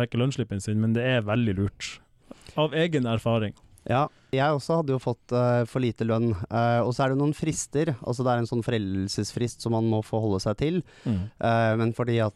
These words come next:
Speaker 2: eh, ja, det er litt sånn flaut å si når du er hovedtillitsvalgt, eh,
Speaker 1: <laughs>
Speaker 2: faktisk ikke hadde fulgt med, fulgt med i timen, så, mm, så viste det seg at da var det jo,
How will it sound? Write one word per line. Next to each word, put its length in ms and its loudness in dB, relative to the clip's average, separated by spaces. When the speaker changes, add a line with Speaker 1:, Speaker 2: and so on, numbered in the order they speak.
Speaker 2:
eh, 640 2
ja, 140 2
det 120 2
er 40 0
litt 140 -2
sånn 160 -2
flaut 260 0
å 60 -2
si 160 0
når 100 0
du 60 0
er 180 2
hovedtillitsvalgt, 580 -2
eh, 400 4
Speaker 1:
<laughs> 80 0
Speaker 2:
faktisk 340 -2
ikke 320 0
hadde 220 0
fulgt 320 -4
med, 220 2
fulgt 260 -2
med 160 -2
i 120 0
timen, 340 0
så, 560 2
mm, 320 2
så 160 -2
viste 0 -
det 160 2
seg 160 2
at 80 -4
da 260 2
var 220 0
det 80 0
jo, 240 2